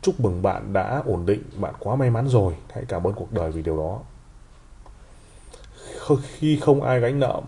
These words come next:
một nửa, tức là một phẩy năm tỷ cho, do ba mẹ chơi chứng khoán, dù mới ra trường, nếu khoản nợ do học phí sinh hoạt thì không nói, đời người có bao nhiêu cái mười năm. Đó, mười năm đã cày cuốc trả nợ, giờ thêm tám năm mới xong. Đó.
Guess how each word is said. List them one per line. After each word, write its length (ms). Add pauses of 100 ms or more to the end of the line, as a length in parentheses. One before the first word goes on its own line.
một 240
nửa, 420 (100)
tức 120
là 60
một 100
phẩy 120
năm 160
tỷ 160 (200)
cho, 460
do 180
ba 180
mẹ 360
chơi 200
chứng 180
khoán, 300 (200)
dù 160
mới 220
ra 140
trường, 280 (360)
nếu 280
khoản 180
nợ 160
do 140
học 100
phí 180
sinh 160
hoạt 240
thì 100
không 160
nói, 240 (440)
đời 220
người 240
có 80
bao 160
nhiêu 120
cái 160
mười 200
năm. 260 (560)
Đó, 200
mười 200
năm 240
đã 80 (100)
cày 120
cuốc 300
trả 120
nợ, 200
giờ 180
thêm 160
tám 220
năm 140
mới 100
xong. 200 (640)
Đó. 160